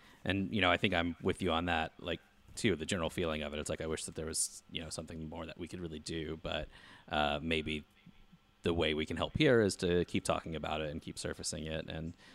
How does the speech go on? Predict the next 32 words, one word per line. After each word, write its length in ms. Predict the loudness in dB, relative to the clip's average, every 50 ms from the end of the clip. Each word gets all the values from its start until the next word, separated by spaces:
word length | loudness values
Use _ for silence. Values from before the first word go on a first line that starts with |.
| -18 -10 -8
and 120 | -6 -4
hopefully 360 | -2 -4 -4 -4 -6 -6 -4 -4
that, 200 | -2 -2 -4 -4 -6 -12 _ -16 -10
you 120 | -8 -6
know, 200 | -6 -6 -6 -8 -10 -12 -10
something 340 | -6 -4 -2 -2 -2 -4 -6
can 80 | -4
resonate 360 | -6 -6 -6 -6 -4 -6 -6 -6
or, 100 | -6 -6
or 320 | -6 -6 -6 -6 -6 -8
some 180 | -8 -8 -8 -6
tips 220 | -8 -8 -8 -8
can 100 | -8 -10
get 80 | -10 -10 -10
through. 240 | -8 -8 -6 -6 -6
And, 180 | -6 -8 -8 -10 -12 -14 -20 -20 -20 -20 -16 -10
um, 360 | -8 -8 -6 -6 -6 -6 -8 -8 -10 -16 -20 _ -20 -16 _ -8
and 200 | -6 -4 0 2
yeah, 180 | 2 4 2
just 240 | 2 0 -2 -2 -2
if 140 | -4 -2 -2
you 80 | 0
know 260 | 2 4 4 6 4 4
anything 500 | 2 0 -2 -2 -2 -2 4 8 12 12
or 80 | 12
anybody 380 | 12 10 6 2 -2 -4 -6 -8 -10 -10
that's 160 | -10 -10 -8
going 220 | -6 -6 -6 -6
through 160 | -4 -4 -4 -4
something 240 | -4 -4 -4 -4
like 160 | -6 -6 -6 -4
this, 300 | -4 -4 -2 -2 -4